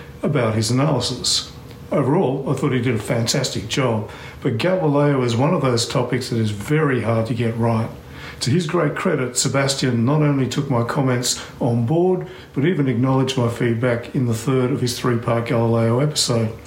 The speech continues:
And he was also gracious enough to accept my invitation to come on History for Atheists to discuss the difficulties of presenting complex historical topics accurately, as well as his thoughts on debunking historical myths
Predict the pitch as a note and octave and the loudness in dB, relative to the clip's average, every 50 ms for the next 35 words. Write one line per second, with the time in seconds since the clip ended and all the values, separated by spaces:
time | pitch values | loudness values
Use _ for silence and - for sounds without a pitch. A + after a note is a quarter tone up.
0 | - - - - - - - - - C#3 C#3 C3+ F#3 A3+ G#3 - D3+ B2+ A2+ A2 | -14 -14 -12 -12 -12 -12 -4 0 0 2 2 4 2 2 2 2 0 -2 0 0
1 | D#3 F3+ F#3+ F#3+ - C3+ A2 - - A#2 B2 B2 B2 - - - - - - - | 0 2 2 2 0 0 -2 0 0 2 2 2 2 0 -2 -8 -12 -16 -16 -14
2 | - - - A#2+ - - E3 D3+ C3 B2+ B2 B2 A#2+ A2+ A2+ - - D#3 D#3+ D#3 | -8 -4 -4 -2 0 0 0 2 2 2 2 2 2 2 0 0 0 0 2 2
3 | - - A2 A#2+ A#2 - C3+ C3+ C#3+ C3+ C3 B2 G#2+ B2+ - - - B2 A2 G#2+ | 0 0 0 -2 -2 0 0 0 2 2 2 2 0 0 -4 -2 -2 -4 -4 -2
4 | - B2+ D3 E3+ F3+ - C3+ G#2+ A2 - - - - - - - - - - - | 0 0 0 0 0 0 -2 -2 0 0 0 0 0 -2 -4 -6 -12 -18 -18 -12
5 | - - A#2 A#2 B2 - - - F3+ F3 - - C3+ A#2+ A2 - D#3+ E3+ - F3 | -6 -2 0 2 2 2 2 2 0 0 0 0 0 0 0 2 0 2 2 0
6 | - - A#2+ G#2+ A#2 A2+ G#2+ A2 A2 - - - - - - - - C3 G#2+ C#3 | -2 0 -2 0 0 0 0 0 0 -2 -4 -6 -12 -16 -16 -6 -4 -2 0 0
7 | B2+ A2+ B2 B2+ B2+ B2+ B2 B2 A#2+ - - - - - - - - C#3 D3 C#3+ | 0 2 2 2 4 4 2 2 0 -4 -6 -14 -18 -18 -8 -4 0 2 2 2
8 | C#3+ D3 C3+ A#2 - - B2+ A#2 - - C#3 A#2+ A2+ A#2 A2 - A#2 G#2+ - - | 2 0 0 0 0 -2 -2 -2 -2 0 0 0 2 0 0 0 -2 -2 0 0
9 | C3 A#2+ - A#2+ A2 - - - C#3 - - C3 C3 C3 A#2+ A2+ G#2+ G#2 G#2+ - | 0 0 0 -2 -2 -2 0 0 0 -2 -2 -2 -4 -2 0 0 -2 -2 -2 -8
10 | - - - - - - - - - - D#3+ B2+ B2+ D#3+ G3+ F3+ C#3 - - C3+ | -12 -16 -18 -18 -18 -18 -18 -18 -10 -4 -2 0 2 2 2 2 2 2 0 0
11 | A#2+ - - C3+ C3 - - - B2+ A#2+ A#2+ A2 A#2+ A#2 B2 B2 B2 - B2+ A2+ | -2 0 0 0 0 0 0 0 0 0 2 0 2 2 2 0 0 0 0 0
12 | G#2 A2+ A2 - - C#3 B2+ A#2+ A2+ G#2 A2+ A2+ A#2+ D#3 F3+ F3+ - - - - | 0 0 0 0 0 0 0 0 0 0 0 2 2 2 2 0 0 -2 -2 -2
13 | - | -2